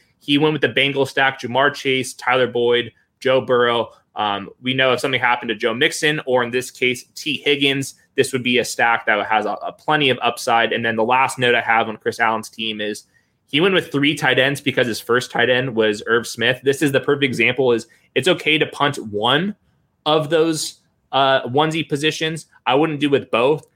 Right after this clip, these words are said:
but when you do punt with one of those positions,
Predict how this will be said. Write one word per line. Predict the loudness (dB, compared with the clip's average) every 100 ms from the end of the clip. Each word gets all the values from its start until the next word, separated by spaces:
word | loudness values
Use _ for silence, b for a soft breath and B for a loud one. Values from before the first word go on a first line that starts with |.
| _
but | 0
when | 2 2
you |
do | 0 0 0
punt | -2 -2 0 -2 -8
with | 0 0 0
one | -2 -2
of | 2
those | 0
positions, | 0 -4 -4 -6 -8